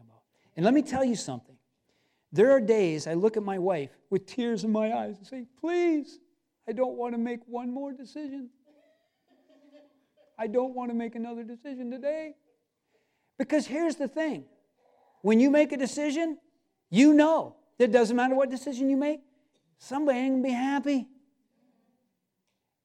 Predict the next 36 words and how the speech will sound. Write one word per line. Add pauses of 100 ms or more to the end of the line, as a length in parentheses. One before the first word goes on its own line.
(120)
And
there's
lots
of
people
out
there
that
are
very
vocal
about
how
unhappy
they
really
are. (1120)
And
so
what
do
you
have
to
do?
You
have
to
hear
from
God. (540)
You
gotta
get
his
direction.